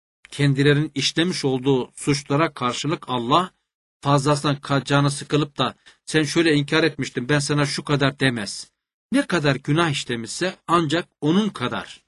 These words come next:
Böylesine bir لِيَحْمِلُوا اَوْزَارَهُمْ كَامِلَةً يَوْمَ الْقِيَامَةِ. Onlar kendi işlemiş oldukları kendi veballerini tam olarak,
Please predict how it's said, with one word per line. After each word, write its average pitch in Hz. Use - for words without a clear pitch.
Böylesine 143
bir 131
لِيَحْمِلُوا 135
اَوْزَارَهُمْ 131
كَامِلَةً 135
يَوْمَ 127
الْقِيَامَةِ. 104
Onlar 143
kendi 147
işlemiş 156
oldukları 139
kendi 147
veballerini 131
tam 202
olarak, 113